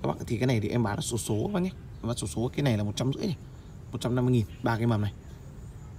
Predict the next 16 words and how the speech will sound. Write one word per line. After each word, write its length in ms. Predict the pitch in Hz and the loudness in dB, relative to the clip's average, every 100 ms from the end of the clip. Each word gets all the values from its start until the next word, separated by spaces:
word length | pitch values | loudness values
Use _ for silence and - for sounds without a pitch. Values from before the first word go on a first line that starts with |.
| - - | -14 -10
Đấy, 140 | - - - - - - - - | -6 -6 -6 -12 -12 -12 -10 -6
là 60 | |
cây 100 | - | -2
số 140 | - 107 | 0 2
một. 120 | 123 - - - - - | 2 0 -12 -12 -12 -4
Cái 60 | |
số 180 | 117 107 | 0 2
hai 300 | 127 139 127 | 6 6 6
thì 200 | - 107 | 4 4
nó 380 | 101 101 101 127 | 4 4 4 6
là 420 | 156 110 101 101 - - - - - - | 6 6 4 2 -4 -10 -10 -12 -6 4
ba 120 | 123 | 6
trăm 180 | 127 131 | 8 8
năm 100 | 127 | 10
mươi 80 | 131 | 10
nghìn. 120 | 113 | 8